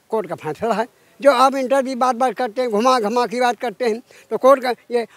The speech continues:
अब इंदिरा जी, और इंदिरा जी के ज़माने क्या था, इंदिरा जी का क्या था, इन, सुनिए, मैं,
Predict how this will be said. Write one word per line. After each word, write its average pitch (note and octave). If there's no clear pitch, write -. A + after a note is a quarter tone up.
अब B3
इंदिरा C4+
जी, C4+
और D4
इंदिरा C#4
जी C#4+
के B3
ज़माने C4
क्या D4+
था, A3+
इंदिरा C4+
जी D4
का C#4
क्या C#4+
था, G#3
इन, B3
सुनिए, C#4+
मैं, C4+